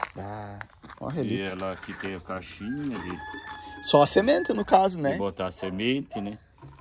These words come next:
Speaker 2: Tem aquelas de botar o, a semente e o adubo, né? Também, né? Eu tenho
Speaker 1: Aham.
Speaker 2: ali.
Speaker 1: Que madeira é essa aqui?
Speaker 2: Ah, isso aqui era um, um pinheiro, era um, uma canelinha.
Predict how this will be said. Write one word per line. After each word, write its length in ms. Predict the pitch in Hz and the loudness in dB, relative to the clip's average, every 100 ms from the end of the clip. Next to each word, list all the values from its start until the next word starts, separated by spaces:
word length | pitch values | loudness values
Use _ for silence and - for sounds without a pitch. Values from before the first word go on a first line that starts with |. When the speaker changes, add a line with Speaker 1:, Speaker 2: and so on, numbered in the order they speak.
| - | -6
Speaker 2:
Tem 140 | 127 | 0
aquelas 420 | 131 - 156 156 143 | 0 0 -2 0 -2
de 100 | 156 | -6
botar 520 | 160 151 151 147 147 | -6 -4 -2 0 2
o, 100 | 143 | 0
a 40 | 127 | -4
semente 480 | 131 117 131 139 | -4 -2 -2 -6
e 40 | 156 | -6
o 100 | 175 | -6
adubo, 460 | 214 311 311 240 233 | -6 -6 -6 -6 -6
né? 100 | 247 - _ | -8 -12 _
Também, 340 | 92 92 131 | -12 -8 -8
né? 200 | 214 98 - - | -8 -10 -14 -20
Eu 60 | - | -14
tenho 220 | - - | -8 -6
Speaker 1:
Aham. 100 | 113 107 | -6 -8
Speaker 2:
ali. 120 | - - - | -12 -16 -8
Speaker 1:
Que 80 | - | 6
madeira 320 | 156 151 160 | 8 12 12
é 20 | |
essa 140 | 170 170 | 12 6
aqui? 240 | 156 233 - - - _ - - - - - | 4 4 2 -8 -8 _ -20 -20 -20 -20 -4
Speaker 2:
Ah, 400 | 147 190 311 320 | 0 2 2 2
isso 200 | 311 - | 0 0
aqui 240 | 170 - 196 | -2 0 0
era 320 | 196 185 185 | 4 4 2
um, 880 | 180 165 151 139 131 117 107 95 92 90 85 - 107 | 0 -4 -4 -2 -2 -2 -2 -4 -6 -8 -10 -12 -10
um 240 | 101 92 82 | -8 -10 -10
pinheiro, 880 | 117 107 98 120 147 160 156 127 107 | -8 -6 -2 0 0 0 0 0 -2
era 160 | 101 | -4
um, 540 | 101 95 92 90 90 87 | -6 -6 -6 -6 -8 -8
uma 100 | 87 | -10
canelinha. 920 | - 104 107 101 113 143 285 131 120 | -6 -4 -4 -4 -4 -2 -2 -2 -4